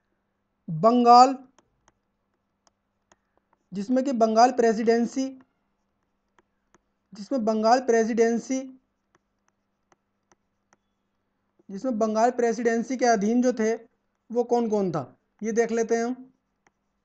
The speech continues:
बंगाल प्रेसिडेंसी के अधीन थे आपके मद्रास, मद्रास प्रेसिडेंसी,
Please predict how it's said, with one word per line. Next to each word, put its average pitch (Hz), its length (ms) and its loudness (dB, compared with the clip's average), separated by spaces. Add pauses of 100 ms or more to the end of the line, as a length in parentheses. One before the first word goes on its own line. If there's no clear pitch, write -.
(1120)
बंगाल 233 320 -2
प्रेसिडेंसी 262 580 0
के 277 60 -2
अधीन 247 360 0
थे 254 260 0
आपके 220 360 -4
मद्रास, 196 760 -2 (1000)
मद्रास 208 440 -4
प्रेसिडेंसी, 226 840 -6